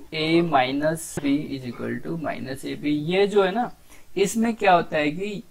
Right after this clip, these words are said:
ये ए जो है और बी दोनों रिंग के हैं, ठीक है। इसमें दोनों रिंग के। अब इसमें क्या होता है कि ये एम आई जो माइनस एन है, ठीक है, वो तो इंटीजर है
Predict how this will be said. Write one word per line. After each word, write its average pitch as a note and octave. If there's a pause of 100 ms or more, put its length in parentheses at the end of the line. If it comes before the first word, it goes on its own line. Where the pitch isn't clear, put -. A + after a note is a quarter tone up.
ये D#3
ए F3
जो F#3
है G#3 (260)
और E3+
बी D#3+ (140)
दोनों G3
रिंग D#3
के C3+
हैं, A2+ (1120)
ठीक C#3
है। G#3+ (500)
इसमें E3+
दोनों D#3+
रिंग C3+
के। - (400)
अब D#3+
इसमें G#3
क्या G#3
होता F3
है D#3+
कि F3+
ये G3+ (140)
एम D#3
आई - (400)
जो F#3
माइनस E3
एन F3
है, D3 (840)
ठीक D3+
है, A#3
वो E3+
तो B3+
इंटीजर E3
है A3+